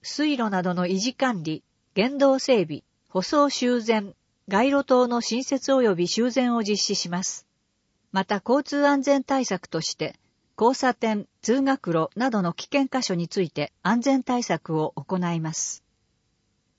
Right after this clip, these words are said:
継続、災害、防災、対策事業。事業費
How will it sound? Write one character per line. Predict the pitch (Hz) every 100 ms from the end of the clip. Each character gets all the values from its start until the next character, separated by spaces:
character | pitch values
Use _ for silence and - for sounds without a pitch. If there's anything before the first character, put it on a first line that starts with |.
| _ _ _ _ _ _ -
継 | 247 277
続、 | 262 262 - 240 - _ _ _ _
災 | - 226 277 285
害、 | 277 262 233 _ _
防 | 190 208 214
災、 | 202 185 180 - _
対 | 202 269
策 | 302 285 285
事 | 254 247
業。 | 160 147 143 - _ _ _ _ _ _ -
事 | 190
業 | 247 277
費 | 185 156